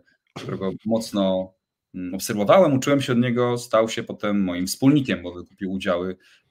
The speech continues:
większość od tej inwestorki. Taka, mm, to cut the long story. Mm, i to, co zauważyłem, <clears throat> to brutalna prawda.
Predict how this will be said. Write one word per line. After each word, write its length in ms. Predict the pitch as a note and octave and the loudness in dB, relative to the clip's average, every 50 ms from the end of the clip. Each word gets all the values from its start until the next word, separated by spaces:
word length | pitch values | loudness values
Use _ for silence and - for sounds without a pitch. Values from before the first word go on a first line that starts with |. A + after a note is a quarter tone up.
| - | 0
większość 520 | G2 A#2 A2+ F#2+ - - - - - - - | 2 2 2 2 0 -6 -12 -14 -16 -14 -12
od 240 | - F#2 F2 - - | -10 -10 -10 -10 -10
tej 320 | - F2+ F2 F2 F2+ - | -10 -8 -6 -6 -6 -4
inwestorki. 640 | F#2+ G2+ G2 A#2 - - C3 - - - - D#2+ - _ _ _ _ _ _ _ | -2 -2 -2 2 4 4 4 4 2 -2 -10 -16 -20 _ _ _ _ _ _ _
Taka, 420 | - - - - F2+ F2 E2+ E2 D#2+ | -14 -12 -10 -8 -6 -6 -4 -6 -6
mm, 260 | D#2+ - E2+ E2+ D#2+ - - - | -8 -12 -14 -16 -18 -20 -20 -20
to 80 | - | -12
cut 220 | - - G#2 F#2+ F2+ | -6 -4 -4 -4 -2
the 60 | F#2+ | -4
long 180 | F#2 F2+ F2+ | -4 -6 -6
story. 300 | - - G#2+ A2 C3+ D#3 D#3 - - - _ _ - A#2+ | -4 -2 0 0 0 -2 -2 -6 -18 -20 _ _ -2 0
Mm, 600 | A#2 A2 A2 A2 A2 A2 A2+ A2+ A2+ A2+ - - _ _ _ | 2 2 2 2 0 0 2 0 0 -2 -4 -8 _ _ _
i 360 | - B2+ B2+ B2+ C3 B2+ C3 - | -4 -2 -2 0 -2 -4 -2 0
to, 120 | - E3+ | 2 2
co 140 | E3+ - D#3+ | 2 0 0
zauważyłem, 840 | D3 D#3 C#3+ C#3 C3+ B2+ C3+ D3 C#3+ C#3 C#3 C#3 C#3 C3+ C3+ - _ _ | 0 2 2 4 2 2 2 4 6 6 6 6 6 2 -2 -4 _ _
<clears throat> 540 | - - C3 C3 - - _ _ _ _ _ | -10 -8 -8 -8 -10 -12 _ _ _ _ _
to 580 | - A#2+ A2+ A2+ A2+ A2 A2 A2 A2 A2 A2+ - _ _ _ _ _ _ | 4 8 10 12 12 12 10 8 4 2 -2 -10 _ _ _ _ _ _
brutalna 440 | - A2 A2+ A#2 B2 D#3 D#3 D3 C3+ | -4 -2 2 6 6 8 8 6 6
prawda. 380 | A#2+ A2+ G2+ F2+ E2 E2 - | 4 4 2 2 0 -6 -12